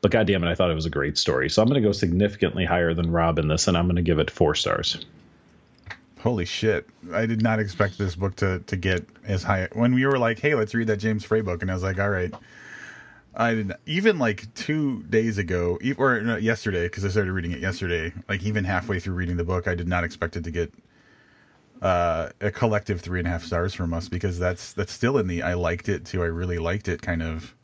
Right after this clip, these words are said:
Speaker 2: But, I mean, you have to give the dude credit. Like, he, he knows how to write. I think if, had he written this under a pseudonym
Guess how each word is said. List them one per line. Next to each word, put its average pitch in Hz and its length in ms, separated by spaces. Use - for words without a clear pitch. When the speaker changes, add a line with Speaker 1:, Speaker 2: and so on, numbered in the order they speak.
Speaker 2:
But, 120 140
I 123 60
mean, 127 180
you 117 80
have 120 200
to 117 80
give 117 160
the 113 60
dude 110 200
credit. 120 260
Like, 85 280
he, 98 260
he 104 200
knows 101 400
how 101 160
to 90 80
write. 87 400
I 90 120
think 101 420
if, 104 240
had 98 260
he 98 100
written 98 240
this 95 180
under 87 240
a 73 60
pseudonym 131 640